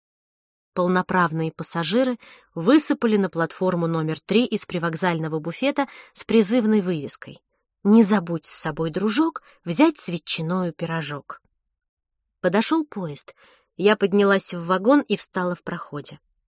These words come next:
До лондонского вокзала Сент-Панкрас я добралась, наплетя небылиц благожелательному контролеру.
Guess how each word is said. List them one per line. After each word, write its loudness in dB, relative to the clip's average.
До -2
лондонского 2
вокзала -2
Сент-Панкрас -4
я 2
добралась, 4
наплетя 2
небылиц 2
благожелательному 0
контролеру. -8